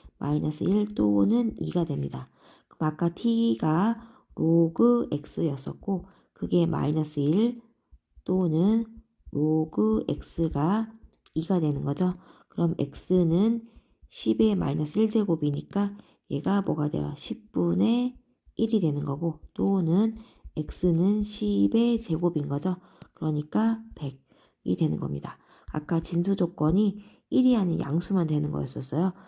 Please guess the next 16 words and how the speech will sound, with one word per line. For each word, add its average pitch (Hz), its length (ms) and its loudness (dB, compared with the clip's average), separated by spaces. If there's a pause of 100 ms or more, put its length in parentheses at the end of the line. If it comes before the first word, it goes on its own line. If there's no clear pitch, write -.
(120)
그렇기 160 240 -6
때문에 196 400 2
요 143 160 2
X는 214 640 2 (400)
모두 160 200 -2
만족하는 156 580 -2
정답이 147 460 -6
되겠네요. 156 640 0 (2750)
삼 254 200 -2
번 277 160 2
문제 175 500 2
풀어보도록 185 640 -2
할 208 140 -4
거고요. 202 560 2
역시 151 340 -2
얘도 156 440 2